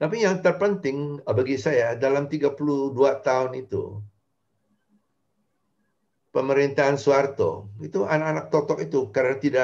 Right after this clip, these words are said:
ada Chinese school lagi, mereka itu semuanya itu harus sekolah di sekolah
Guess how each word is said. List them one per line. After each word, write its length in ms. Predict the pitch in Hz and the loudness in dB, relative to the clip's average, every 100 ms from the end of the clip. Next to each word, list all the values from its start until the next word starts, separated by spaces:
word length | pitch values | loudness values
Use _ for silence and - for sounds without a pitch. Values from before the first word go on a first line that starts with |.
| 127 | 2
ada 100 | 127 | 2
Chinese 320 | 135 123 113 | 0 -2 -4
school 240 | - 127 117 | -8 -6 -4
lagi, 480 | 123 104 98 104 - _ _ _ _ _ | -6 -8 -12 -16 -20 _ _ _ _ _
mereka 400 | 135 147 160 165 | -4 -4 -2 0
itu 320 | 165 170 208 | -2 2 0
semuanya 800 | 202 175 160 165 165 156 147 127 | 0 -4 -2 2 4 4 2 -4
itu 360 | 123 113 165 151 | -6 -6 -6 -4
harus 600 | 120 117 139 147 143 - - | -2 -2 0 -2 -6 -16 -16
sekolah 560 | - 104 101 110 127 - _ _ _ _ _ _ _ _ _ _ _ _ - | -4 0 2 0 -4 -12 _ _ _ _ _ _ _ _ _ _ _ _ -14
di 160 | 110 98 | -6 -2
sekolah 560 | 92 113 110 110 101 | 2 4 4 4 0